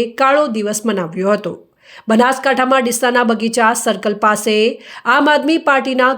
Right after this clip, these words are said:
કાર્યકર્તાઓ અને હોદ્દેદારોએ કાળી પટ્ટી ધારણ કરીને વિરોધ પ્રદર્શન કર્યું હતું.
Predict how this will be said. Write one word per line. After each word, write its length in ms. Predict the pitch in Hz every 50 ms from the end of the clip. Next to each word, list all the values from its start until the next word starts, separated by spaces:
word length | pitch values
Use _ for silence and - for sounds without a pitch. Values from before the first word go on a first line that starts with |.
| 262 254
કાર્યકર્તાઓ 880 | 233 233 233 233 233 240 233 226 220 220 240 226 214 185 180 185 190
અને 100 | 202 208 220
હોદ્દેદારોએ 640 | 240 233 226 294 302 302 311 302 294 302 302 320 320 - 285
કાળી 260 | 262 262 269 269 -
પટ્ટી 380 | 269 254 254 - 254 254 262 226 226
ધારણ 400 | 220 226 233 226 233 233 226 233
કરીને 340 | 226 214 220 214 220 220 220 214 208
વિરોધ 400 | 240 247 277 285 285 285 - 240
પ્રદર્શન 500 | 214 196 - - - 220 202 214 208 -
કર્યું 380 | 190 165 180 185 190 202 208
હતું. 260 | 202 202 175 156 -